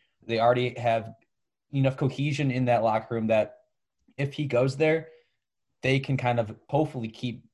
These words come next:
Antonio Brown under wraps. And can you imagine having Mark Ingram,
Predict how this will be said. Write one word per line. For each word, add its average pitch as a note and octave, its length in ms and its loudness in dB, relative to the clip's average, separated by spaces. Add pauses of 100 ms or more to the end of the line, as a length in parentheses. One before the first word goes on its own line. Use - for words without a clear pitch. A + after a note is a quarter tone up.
Antonio A2+ 420 -4
Brown G2+ 280 0
under G2 200 -4
wraps. F#2+ 340 -2
And A2+ 200 -8
can C3+ 140 -2
you C3 80 2
imagine A2+ 440 -2
having A2 520 -4 (520)
Mark A#2+ 280 2
Ingram, A2+ 500 0